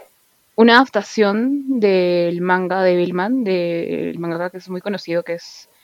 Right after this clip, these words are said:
Gonagai, que, bueno, supongo que si te gusta el manga lo conoces. Y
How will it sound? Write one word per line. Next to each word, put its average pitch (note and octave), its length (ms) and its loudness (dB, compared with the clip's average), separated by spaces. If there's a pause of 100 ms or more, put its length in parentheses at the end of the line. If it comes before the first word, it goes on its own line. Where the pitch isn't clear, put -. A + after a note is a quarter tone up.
(240)
Gonagai, F3 520 2 (440)
que, E3+ 180 0
bueno, E3 260 -4
supongo F3+ 300 -2
que F#3 160 -6 (180)
si - 260 -14 (120)
te E3 80 -2
gusta E3 200 -4
el F#3 60 0
manga F3+ 240 0
lo F#3 120 0
conoces. G3 640 6 (560)
Y G3+ 840 0